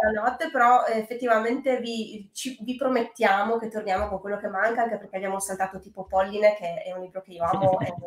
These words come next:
Speaker 1: vado a dormire male, questa cosa che abbiamo saltato Polline. Ma va bene,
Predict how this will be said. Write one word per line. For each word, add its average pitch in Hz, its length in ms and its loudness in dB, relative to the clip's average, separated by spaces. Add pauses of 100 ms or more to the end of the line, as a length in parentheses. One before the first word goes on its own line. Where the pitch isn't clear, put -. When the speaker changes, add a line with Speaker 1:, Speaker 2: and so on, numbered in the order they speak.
(260)
Speaker 1:
vado 214 180 6
a 214 40 6
dormire 220 420 6
male, 202 520 4
questa 196 340 -4
cosa 190 200 0
che 190 80 -6
abbiamo 185 240 -2
saltato 185 420 -6
Polline. 165 440 -2 (540)
Ma 254 140 10
va 226 140 12
bene, 190 440 0